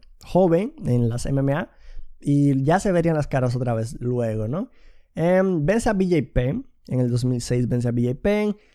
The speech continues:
luego se ve la cara en el, en el mismo dos mil seis ante Matt Hughes nuevamente, pierde ante Matt Serra de una manera en el primer asalto, <laughs> eh, eh, que la gente se quedó en shock.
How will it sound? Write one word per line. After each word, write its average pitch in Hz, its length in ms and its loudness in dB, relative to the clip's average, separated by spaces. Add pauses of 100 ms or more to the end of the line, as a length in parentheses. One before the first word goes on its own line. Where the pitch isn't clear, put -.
(120)
luego 147 240 2
se 143 100 2
ve 139 80 4
la 139 160 4
cara 139 380 2
en 131 140 2
el, 123 160 -4
en 135 160 2
el 135 120 4
mismo 170 240 4
dos 135 220 0
mil 139 140 0
seis 151 480 0
ante 131 240 0
Matt 135 320 0
Hughes 143 280 0
nuevamente, 156 760 -4 (380)
pierde 202 520 2
ante 143 260 0
Matt 143 220 -2
Serra 151 420 2
de 143 80 -2
una 131 140 -4
manera 139 580 0
en 123 120 -4
el 117 80 -4
primer 131 240 0
asalto, 143 480 2 (100)
<laughs> - 1400 -10
eh, 165 220 -4
eh, 180 220 -10
que 170 100 2
la 170 120 4
gente 196 180 4
se 208 120 2
quedó 165 160 4
en 165 60 4
shock. 131 420 0